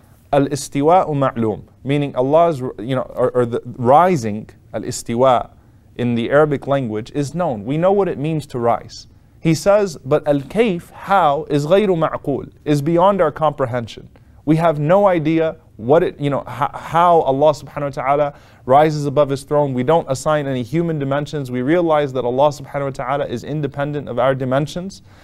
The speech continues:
He says, "Wal imanu bihi wajib."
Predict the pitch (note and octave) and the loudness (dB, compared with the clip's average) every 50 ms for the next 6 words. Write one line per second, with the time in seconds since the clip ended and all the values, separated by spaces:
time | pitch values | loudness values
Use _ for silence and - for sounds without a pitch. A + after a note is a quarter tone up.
0 | - - - - _ D#3+ E3+ D#3 - G#3+ G#3+ A3 G#3 E3+ - - - _ _ - | -20 -20 -20 -6 _ -2 -2 0 2 2 2 2 0 -4 -8 -16 -20 _ _ -20
1 | - _ - D3+ E3+ E3 - E3 E3+ E3 F3 F#3+ G3+ G3 F3+ D#3+ E3 D3+ D3 D3 | -20 _ 2 2 2 2 2 -4 -4 0 0 0 2 0 0 0 -2 0 0 0
2 | C3 B2+ C3 B2+ B2 - G#2 | 4 4 4 4 4 0 -8